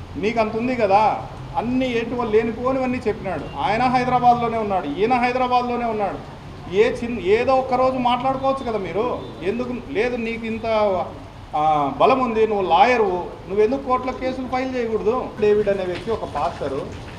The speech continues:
పాస్టర్ మీద ఎటువంటి కేసులు ఉండకూడదు. ఈ వ్యక్తి మిర్యాలగూడలో ఉన్నటువంటి వీరాచారి గారిని హంతమొందించాలని రెండు వేల ఇరవై రెండవ సంవత్సరం, రెండు వేల పద్దెనిమిదవ సంవత్సరంలో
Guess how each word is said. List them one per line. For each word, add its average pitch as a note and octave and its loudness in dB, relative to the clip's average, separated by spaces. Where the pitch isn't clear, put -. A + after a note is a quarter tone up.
పాస్టర్ G#3 -2
మీద A#3+ -2
ఎటువంటి G3+ -2
కేసులు G3 -2
ఉండకూడదు. D#3 -4
ఈ G3 -2
వ్యక్తి G3 0
మిర్యాలగూడలో A3+ 2
ఉన్నటువంటి G3 -2
వీరాచారి F3+ -2
గారిని D#3+ -4
హంతమొందించాలని D3+ -4
రెండు G3+ 0
వేల B3 4
ఇరవై G#3+ 4
రెండవ A3+ 0
సంవత్సరం, F3+ -4
రెండు G3 -4
వేల A#3 0
పద్దెనిమిదవ G#3+ 0
సంవత్సరంలో E3+ -4